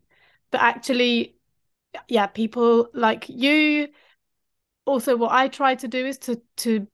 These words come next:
break it down into something that is actually <laughs> accessible for people, that peop-, that it's not just,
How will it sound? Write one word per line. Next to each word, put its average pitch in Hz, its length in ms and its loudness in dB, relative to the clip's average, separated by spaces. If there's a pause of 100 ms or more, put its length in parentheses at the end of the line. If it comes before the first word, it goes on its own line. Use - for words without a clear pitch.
break 247 300 4
it 233 140 -2
down 226 300 2
into 208 280 -4
something 220 440 -2
that - 120 -6
is 202 80 -4
actually 240 420 -2
<laughs> - 60 -10
accessible 240 760 -4
for 247 100 -6
people, 254 520 -4
that 220 200 -2
peop-, 233 340 -2
that 240 280 0
it's 240 180 -6
not 254 220 -2
just, 233 320 -2